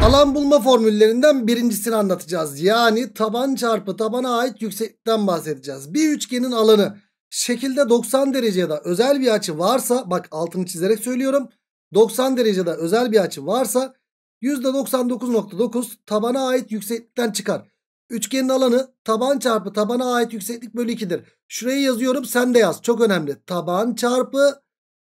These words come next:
özellikle tabana ait yükseklik. Bak taban çarpı yükseklik bölü iki diyorlar ama tabana ait yükseklik kısmı çok önemli. Tabana ait yükseklik bölü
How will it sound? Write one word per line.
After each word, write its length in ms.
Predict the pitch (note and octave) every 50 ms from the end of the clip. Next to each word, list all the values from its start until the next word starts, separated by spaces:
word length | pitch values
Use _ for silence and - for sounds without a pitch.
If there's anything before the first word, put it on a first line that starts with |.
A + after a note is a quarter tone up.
| _ -
özellikle 800 | G3+ F#3+ F3+ G3 A#3+ B3+ C4+ C4+ C4+ - B3 A3 F#3 - - _
tabana 760 | - G3+ G#3 A3 G3 A#3 A#3 A#3 A#3+ C4+ C#4 C#4 C4+ C4 B3+
ait 260 | B3+ B3 B3 - G3+
yükseklik. 460 | G#3 G3+ G#3 A3 G#3 G3+ E3+ D#3+ E3
Bak 260 | E3+ D#3 D#3 - _
taban 260 | - E3+ E3+ A3 B3 A#3+
çarpı 260 | A#3+ A#3 A3 F3+ F#3+
yükseklik 280 | F#3+ - - G#3+ -
bölü 140 | G3 G#3 G3+
iki 180 | G#3 G3+ F#3+ F#3
diyorlar 300 | G#3+ A3 G#3+ A3+ B3+ C4
ama 300 | B3+ G#3 D#3 A#2+ - _ _ _ _ _ _ -
tabana 320 | - F#3+ F3+ A#3 C4 C#4+
ait 280 | C#4 C4 B3+ A#3+ A#3+ A3
yükseklik 680 | G3+ - - A3 G3+ - G#3 - - - D#3+ - _
kısmı 260 | - F#3 F3+ F#3 E3
çok 180 | D3+ E3 C#3+ C#3
önemli. 280 | B2+ B2 A2+ A2 A#2
Tabana 460 | - D3 C#3+ C#3 D#3 E3 G3 G#3 G#3 G#3
ait 600 | F3 F3 E3+ E3+ F3 F#3 G3+ A3+ C4 - - - _ _ _ _ _ _ _ _ _
yükseklik 920 | C#3 D3 E3 F3+ E3+ - - - F3+ F3+ F3+ G3 F3+ F3 - - - C#3+
bölü 880 | C#3+ C3+ C3 B2+ C3+ F3 G3 G#3+ A3 A#3+ B3 C4+ C#4 C#4+ D4 D4 D4+ D4